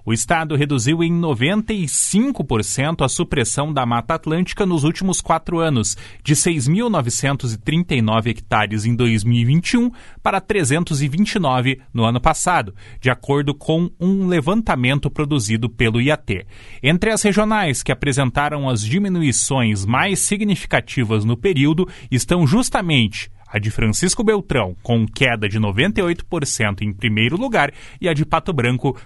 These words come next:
com noventa e seis por cento, empatada em segundo. Gerente de monitoramento e fiscalização do I A T,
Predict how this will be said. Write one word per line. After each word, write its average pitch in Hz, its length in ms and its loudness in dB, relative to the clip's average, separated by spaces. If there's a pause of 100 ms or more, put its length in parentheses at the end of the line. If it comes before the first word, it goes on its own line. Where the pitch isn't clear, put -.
(120)
com 180 160 0
noventa 165 640 0
e 160 80 0
seis 120 300 -2
por 185 180 -2
cento, 127 440 -2 (180)
empatada 117 840 -2
em 143 140 2
segundo. 135 600 0 (320)
Gerente 254 560 0
de 165 120 0
monitoramento 180 800 -2
e 117 60 0
fiscalização 151 880 0
do 107 80 0
I 151 120 0
A 135 60 0
T, 151 260 0